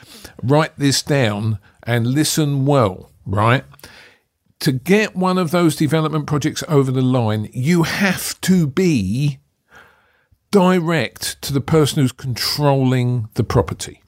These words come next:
Might be the owner. So your contact has to be direct with the owner, or at the very worst, one step away. So you might be dealing with the one agent that has got the instruction to sell a big project like that.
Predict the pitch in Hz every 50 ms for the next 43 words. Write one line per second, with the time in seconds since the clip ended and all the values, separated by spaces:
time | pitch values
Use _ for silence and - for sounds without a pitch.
0 | _ - - 117 131 143 165 160 180 214 202 208 233 226 220 185 135 110 98 -
1 | - _ _ _ _ _ _ - - - - - _ - - - 156 143 143 139
2 | 131 - - 190 185 165 - 170 147 - 147 - - - 139 123 113 - 170 190
3 | 202 208 202 202 202 190 190 196 160 127 160 151 147 143 139 135 131 135 135 135
4 | - 165 156 165 160 - - - - 226 226 220 220 208 185 185 226 214 165 117
5 | 87 90 - - - - - - - _ _ _ _ _ _ - - - - _
6 | _ _ _ _ _ _ - - - - _ _ _ _ - 147 151 185 208 190
7 | - - - 185 - - 156 147 147 127 104 95 - - - - - - - 156
8 | 143 143 143 156 160 - 156 147 127 147 143 139 135 131 131 131 131 117 131 127
9 | 120 123 165 190 202 202 196 - - 175 180 175 160 123 - 123 107 131 139 -
10 | _ _ _ _ _ _ _ _ _ - - _ _ _ _ _ _ _ _ -
11 | - 143 139 139 131 - - 147 135 131 127 123 123 113 - - - - - -
12 | - - - 160 160 139 151 143 135 120 - - 147 123 - - - 127 123 -
13 | - 123 - - - - - 165 135 110 98 98 104 113 110 - _ _ _ _
14 | _ _ _ _ _ - 120 110 - - 151 131 120 - - - - - - 139
15 | 117 104 - 120 107 - - 98 113 104 110 - - 110 104 - -